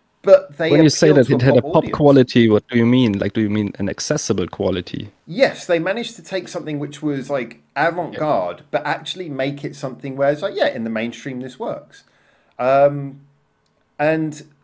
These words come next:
Speaker 1: for me, the problem is with modern Western pop is that they have lost the imagination of how to take complex things and make them accessible, which is why Japanese pop is so great,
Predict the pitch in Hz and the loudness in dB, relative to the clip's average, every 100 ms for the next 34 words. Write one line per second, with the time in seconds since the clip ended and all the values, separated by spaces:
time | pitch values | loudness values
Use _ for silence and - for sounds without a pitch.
0 | _ - 160 151 214 151 123 123 208 190 | _ -8 -4 -2 -2 -2 -4 -6 -6 -4
1 | 147 147 143 147 143 143 143 127 143 175 | -6 -6 -10 -2 2 2 2 -4 -4 -4
2 | - 156 117 104 95 - 127 120 143 - | -8 -10 -6 -4 -4 -4 -8 -4 -4 -4
3 | - 135 131 - - 143 143 143 131 147 | -2 0 0 -6 -2 -2 -2 -6 -2 -2
4 | 147 - 151 135 131 131 131 120 117 131 | -2 -6 -4 -4 -4 -6 -6 -4 -4 -4
5 | - 120 98 - _ - 110 - 123 131 | -8 -10 -10 -12 _ -12 -10 -6 -6 -6
6 | - - - 131 127 - 131 120 113 131 | -10 -12 -6 -6 -8 -12 -8 -8 -8 -8
7 | 117 - - 113 110 104 98 104 - 95 | -8 -10 -10 -8 -8 -10 -10 -10 -12 -18
8 | 95 - 127 - - 87 - _ _ - | -16 -8 -8 -8 -20 -20 -20 _ _ -12
9 | 139 147 139 120 143 165 156 151 147 143 | -10 -8 -6 0 0 0 -2 -6 -6 -8
10 | 120 - 127 120 - 120 107 123 101 | -10 -8 -10 -10 -8 -6 -4 -2 -4